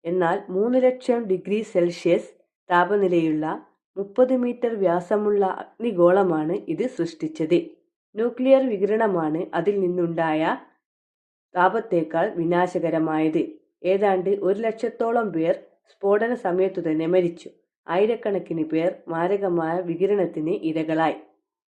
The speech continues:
ആയിരത്തി തൊള്ളായിരത്തി നാൽപത്തി അഞ്ച് ഓഗസ്റ്റ് ഒൻപതിന് രാവിലെ പതിനൊന്ന് രണ്ടിനാണ് നാഗസാക്കി നഗരത്തിൽ അമേരിക്ക അടുത്ത അണുബോംബ് ഫാറ്റ്മാൻ പ്രയോഗിച്ചത്.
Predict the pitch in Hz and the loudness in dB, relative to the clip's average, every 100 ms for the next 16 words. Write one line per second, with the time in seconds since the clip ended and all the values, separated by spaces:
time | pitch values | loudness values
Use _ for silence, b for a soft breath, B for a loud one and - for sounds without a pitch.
0 | _ 170 190 208 208 254 262 208 202 202 | _ 0 2 2 -2 -6 -4 -2 0 0
1 | 208 208 208 180 170 180 208 214 202 175 | 0 -2 -2 -2 -2 -2 -4 -6 -2 0
2 | 170 180 190 - 170 196 208 214 - 220 | 0 -2 -6 -2 0 0 -2 -6 -4 -4
3 | 160 175 196 196 160 147 175 - _ _ | -2 -2 0 0 0 -2 -4 -6 _ _
4 | - 170 180 190 185 180 185 180 208 240 | -6 -2 0 0 0 0 0 0 0 -4
5 | 233 220 196 170 175 185 165 151 151 180 | -2 0 2 2 2 2 2 -2 -4 -6
6 | - _ _ _ 180 175 196 247 247 226 | -10 _ _ _ -2 0 0 -2 -6 -6
7 | - 214 170 165 156 156 165 196 - 165 | -4 -2 0 0 -2 -2 -4 -4 -6 -2
8 | 175 190 180 170 175 165 165 _ _ _ | 2 2 2 -4 -6 -8 -10 _ _ _
9 | 185 233 254 - 226 - 170 170 160 165 | -2 0 -2 -2 -2 -2 -2 -2 0 0
10 | 147 147 - - _ _ _ - 196 190 | -2 -4 -8 -12 _ _ _ 0 2 2
11 | 185 175 - - _ _ - 190 185 170 | 2 -2 -2 -10 _ _ 0 4 6 4
12 | 170 151 | -4 -8